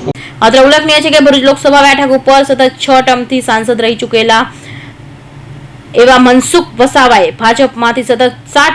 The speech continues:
ટર્મ માટે ઉમેદવારી નોંધાવી છે, ત્યારે તેઓની સામે ચૈતર વસાવા ઇન્ડિયા ગઠબંધન હેઠળ મેદાનમાં ઝપલાવ્યું છે. જો કે મનસુખ વસાવા અને ચૈતર વસાવા મામા ભાણેજ હોય, ત્યારે ચોક્કસ સમાજ અને આદિવાસી મતોનું વિભાજન થશે. ત્યારે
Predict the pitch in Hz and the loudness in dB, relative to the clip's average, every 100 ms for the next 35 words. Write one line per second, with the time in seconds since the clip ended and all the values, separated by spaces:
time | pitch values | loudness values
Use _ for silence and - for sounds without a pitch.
0 | 311 269 254 247 247 240 240 208 208 220 | 0 0 0 -2 -2 -2 -4 -4 0 0
1 | 240 220 208 214 214 220 247 226 214 214 | 0 -4 -6 -4 -4 -4 -4 -2 -2 -2
2 | 208 214 208 220 208 214 196 196 196 220 | -4 -4 -4 -6 -4 -6 -4 -4 -4 -2
3 | 214 190 214 214 202 202 208 202 220 196 | -2 -2 -2 -2 -2 -2 -2 -2 -4 -4
4 | 202 214 190 208 208 202 196 190 202 - | -4 -6 -4 -4 -2 -4 -4 -4 -6 -12
5 | - - - - 185 233 185 160 127 - | -20 -20 -20 -2 -2 0 -2 -2 -6 -8
6 | - - - - - 262 277 269 262 262 | -10 -16 -20 -20 -4 0 2 4 2 2
7 | 208 - - - - - - - - - | -4 -14 -20 -20 -20 -20 -20 -20 -20 -20
8 | - 240 254 - 330 - 262 277 262 269 | -4 0 0 0 -2 0 0 0 2 2
9 | 269 262 240 247 240 247 247 247 220 220 | 2 2 0 0 0 2 0 2 0 -2
10 | 214 220 247 269 247 247 240 226 208 214 | -2 -2 0 0 2 0 2 0 -2 -6
11 | - 226 - 220 226 233 233 214 208 208 | -4 -4 -2 -2 0 0 0 -2 -2 -2
12 | 214 226 - 247 226 214 220 214 214 202 | 0 0 -2 -4 -4 -4 -4 -2 -4 -2
13 | 196 208 202 202 196 262 370 - - - | -2 -2 -4 -6 -2 -4 -4 -12 -18 -16
14 | - - 285 285 202 | -18 -6 0 2 0